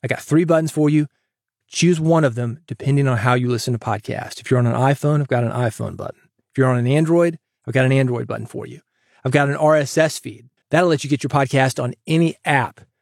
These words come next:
that you listen to podcasts on. I've also got a Q R code. You can scan it. Scan it on your phone. When you do that, Build a Big Podcast will be instantly delivered to your phone as soon as a new episode is released. So go to bigpodcast dot com slash subscribe, pick one of those three buttons, scan the Q R code,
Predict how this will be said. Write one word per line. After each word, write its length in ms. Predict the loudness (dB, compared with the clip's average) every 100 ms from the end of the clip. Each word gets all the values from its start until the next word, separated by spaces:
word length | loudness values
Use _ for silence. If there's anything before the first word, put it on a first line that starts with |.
| _
that 120 | -6 -2
you 80 |
listen 260 | 0 -2 -4
to 20 |
podcasts 580 | -2 -4 -4 -8 -8 -10
on. 220 | -12 -16 _ _ _ _ _ _
I've 80 | -6
also 200 | -4 -2
got 140 | -2
a 40 | -4
Q 280 | -2 0
R 120 | 0 -2
code. 220 | -8 -8
You 60 |
can 120 | -6 -6
scan 380 | -2 0 2
it. 140 | 0 -4 _ _ _ _ _ _
Scan 340 | -8 0 2
it 80 | 2
on 100 | 2
your 80 | -2
phone. 240 | -6 -10 -12 _ _ _ _ _ _
When 100 | -4
you 60 | 0
do 120 | 2
that, 260 | 2 0
Build 180 | 0 0
a 40 | 0
Big 100 | 0
Podcast 460 | -2 -2 -4 -4
will 80 | -6
be 80 | -6
instantly 500 | -4 -4 -4 -4 -4
delivered 540 | -4 0 2 2 0
to 80 | -2
your 140 | -2 -2
phone 420 | -2 0 -2 -4 _ _ -6
as 120 | -4
soon 300 | 0 2 4
as 100 | 4
a 60 | 2
new 160 | 2
episode 380 | 0 -2 -6 -6
is 120 | -6
released. 380 | -8 -10 -12 -20 _ _ _
So 120 | -4 2
go 180 | 2
to 40 | 2
bigpodcast 640 | 0 2 0 2 0 2
dot 160 | 0 0
com 260 | 0 0
slash 240 | 0 0 -2
subscribe, 560 | -6 0 2 2 0
pick 180 | -6 -2
one 80 | 0
of 60 | 2
those 120 | 2
three 120 | 0
buttons, 340 | 2 0 0 -4
scan 280 | 0 0
the 60 | 0
Q 180 | 2 2
R 100 | 2
code, 340 | 2 0 -2